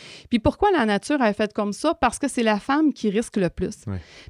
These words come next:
Speaker 1: Parce que la femme, elle est plus, euh, ben, de un, les conséquences sont beaucoup plus, plus longues,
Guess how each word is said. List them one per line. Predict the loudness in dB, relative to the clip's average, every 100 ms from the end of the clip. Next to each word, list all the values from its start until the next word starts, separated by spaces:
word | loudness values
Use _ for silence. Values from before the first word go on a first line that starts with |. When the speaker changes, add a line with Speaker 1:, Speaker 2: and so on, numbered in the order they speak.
| 0
Speaker 1:
Parce | 0
que | 4 4
la | 4
femme, | 4 2 4 4 2
elle | 4 2 4
est | 2
plus, | -2 -2 2 4 6
euh, | 6 4 2
ben, | 2 4
de | 4
un, | 2 2
les | 2
conséquences | 2 0 0 -2 -2 -4
sont | -4 -6
beaucoup | -6 -8
plus, | -2 2 2 2 -4
plus | -4 0 2 2
longues, | 2 2 2 2